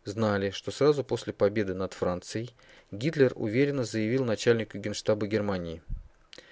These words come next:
«Теперь мы показали, на что мы способны. Поверьте моему слову, Кейтель, русский поход по сравнению с этим всего лишь штабная игра».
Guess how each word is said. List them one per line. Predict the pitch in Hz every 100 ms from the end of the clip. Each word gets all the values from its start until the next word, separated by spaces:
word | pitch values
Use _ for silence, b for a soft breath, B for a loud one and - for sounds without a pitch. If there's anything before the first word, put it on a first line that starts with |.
| B B B
«Теперь | - 101 139 139
мы | 135
показали, | 135 127 135 127 143 113
на | 104
что | - 107
мы | 92
способны. | - 95 - 98 82 85 - - _
Поверьте | 101 113 117 -
моему | 117 117 120
слову, | - 143 139 98 - b b b b _ _ _ _ _ _ _
Кейтель, | 135 139 - - 82 - _ _ _ _ B B B B
русский | 113 139 - 127
поход | - 113 - 160 156
по |
сравнению | - 120 117 113 110
с | 104 -
этим | 104 - 87 -
всего | - 139
лишь | 151 -
штабная | - - 92 92 101 98
игра». | - 90 90 78